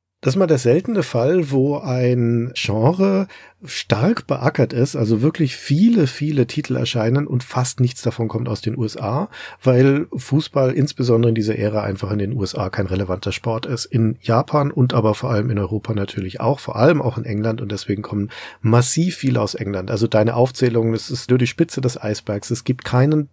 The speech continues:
Publisher, keinen vor allem englischen Publisher in dieser Ära, die nicht irgendein Fußballspiel im Programm haben.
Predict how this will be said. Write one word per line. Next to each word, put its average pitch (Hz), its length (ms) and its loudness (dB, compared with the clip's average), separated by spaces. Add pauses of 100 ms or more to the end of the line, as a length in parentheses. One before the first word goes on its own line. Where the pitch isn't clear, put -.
Publisher, 123 460 -2
keinen 113 300 0
vor - 180 -18
allem 151 300 4 (400)
englischen 127 420 4
Publisher 104 320 -2
in 110 60 -2
dieser 104 200 -2
Ära, 107 240 -2
die 101 100 -2
nicht 107 360 -4
irgendein 113 400 0
Fußballspiel - 500 -8
im - 80 -10
Programm - 380 -10
haben. 143 220 -10